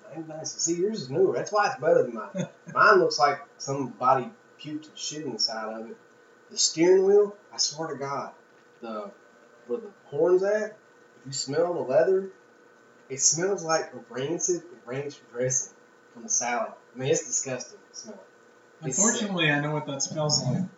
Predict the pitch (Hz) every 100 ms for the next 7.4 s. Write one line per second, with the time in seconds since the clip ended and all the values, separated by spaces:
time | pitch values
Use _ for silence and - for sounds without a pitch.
0 | - 131 - 139 165 196 208 220 220 240
1 | 262 226 139 156 151 135 139 135 139 -
2 | - _ - - 151 156 147 151 143 135
3 | 131 135 143 143 147 139 143 135 135 -
4 | 135 131 127 123 123 120 107 110 - -
5 | - 107 107 - _ _ 139 - - 180
6 | 190 180 165 156 - 147 139 123 107 117
7 | 110 101 98